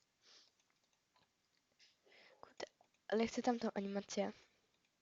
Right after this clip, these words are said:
O, właśnie tą. Tak, tą. Em, mój profil. Boże, kiedy ja byłam ostatnio aktywna?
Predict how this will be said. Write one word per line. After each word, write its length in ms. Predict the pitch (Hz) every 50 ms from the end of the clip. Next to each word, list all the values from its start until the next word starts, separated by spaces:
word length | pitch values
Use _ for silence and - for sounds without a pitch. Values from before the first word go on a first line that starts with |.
| _ _ _ _ _ _ _ _ _ _ _ _ _ _ _ _ _ _ _ _ _ - - - - - - - - - - _ _ _
O, 120 | - 208
właśnie 320 | 202 208 202 - - - 208
tą. 160 | - - - - _ _ _ _ _ _ _ _ _ _ _
Tak, 220 | - - - -
tą. 320 | - - - - 220 202 202 202 - - - - - - - - - - - - - - - - _ -
Em, 400 | 220 220 214 214 220 226 - - - _ _ _ _ -
mój 200 | 220 233 240 233
profil. 800 | - _ - - - 220 220 214 - - - - 214 202 190 - - _ _ _ _ _ _ _ _ _ _ _ _ _ _ _ _ _ _ - -
Boże, 120 | - 214 -
kiedy 240 | - 226 196 208
ja 80 | 202 190
byłam 180 | 190 190 185 190
ostatnio 400 | 190 - - 190 - - 104 185
aktywna? 540 | 185 - - - - - - - 180 196